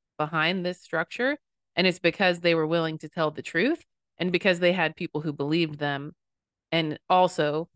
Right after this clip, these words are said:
joined with them in telling the truth. And then we have leaders who take that seriously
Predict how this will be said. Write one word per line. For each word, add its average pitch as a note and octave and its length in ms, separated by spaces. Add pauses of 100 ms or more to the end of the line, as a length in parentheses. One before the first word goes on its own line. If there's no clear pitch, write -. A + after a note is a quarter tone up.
(120)
joined F3 340
with F#3+ 180
them G#3+ 320
in G3+ 200
telling G3+ 340
the G3+ 60
truth. A3 320 (420)
And F3+ 200
then F3 220
we F#3 140
have D#3+ 260
leaders D#3 640
who F3 140
take D#3+ 280
that - 220
seriously D#3 760